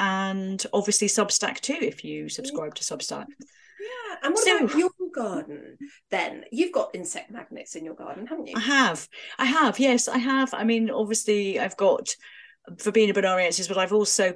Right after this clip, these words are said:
Speaker 1: got, um, Cercium rivulare. I've got, I've grown, oh,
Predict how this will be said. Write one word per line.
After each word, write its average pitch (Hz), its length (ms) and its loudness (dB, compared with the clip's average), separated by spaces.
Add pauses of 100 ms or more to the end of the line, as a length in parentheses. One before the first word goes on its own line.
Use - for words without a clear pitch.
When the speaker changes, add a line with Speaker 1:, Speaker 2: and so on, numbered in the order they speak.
Speaker 1:
got, 185 540 0
um, 185 180 -4
Cercium 180 880 0
rivulare. 175 960 -2
I've 170 380 -4
got, 175 420 4 (420)
I've 220 260 4
grown, 220 460 8 (120)
oh, 349 340 6